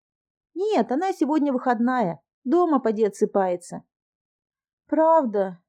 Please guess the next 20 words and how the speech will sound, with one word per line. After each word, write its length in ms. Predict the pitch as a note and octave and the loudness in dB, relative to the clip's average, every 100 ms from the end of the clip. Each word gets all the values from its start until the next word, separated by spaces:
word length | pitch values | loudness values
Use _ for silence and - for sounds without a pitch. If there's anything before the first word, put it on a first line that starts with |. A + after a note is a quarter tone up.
| _ | _
сделала 520 | G3 F3+ G3+ F#3+ F#3 | -16 -4 -2 0 -4
я 220 | F#3 F#3 | -6 -6
огорченное 600 | F3 F#3 - G3+ F#3 F3+ | -6 -10 -8 -10 -8 -10
лицо. 460 | F3 F3 - F3 E3+ _ _ _ | -14 -16 -16 -18 -18 _ _ _
«Ну 280 | C4 C4+ D4 C#4+ | -6 -4 -4 -4
надо 400 | D4 D#4 C#4 A#3+ | -2 -2 0 0
же, 140 | G#3+ | -2
какая 480 | A3 G#3+ A#3 A3+ G#3 | -4 -4 -4 -4 -4
жалость! 680 | F#3+ G#3+ G#3+ G3+ F#3+ - _ _ _ _ _ | -8 -6 -6 -8 -16 -20 _ _ _ _ _
Ехала 600 | A#3+ A3 C#4 D#4 - C4+ | -6 -2 0 0 0 0
к 100 | C4 | 0
ней 240 | C4 C#4+ C4+ | -4 -2 -2
через 340 | - B3 A#3+ | -4 -4 -4
весь 320 | A#3+ F4 F#4+ | 2 4 4
город, 440 | D4 A#3 C#4+ C4+ C4 | 2 -2 0 2 0
чтоб 280 | - B3 B3 | -2 -4 0
повидаться, 840 | A#3 A3+ G3+ A3+ A3+ - A3 G#3+ | -2 -2 -4 -4 -4 -10 -14 -14
а 140 | - B3 | -6 -6
ее 300 | C#4 C#4+ D#4+ | -4 -2 2
нет. 360 | G3 G3 G3 | 2 -2 -10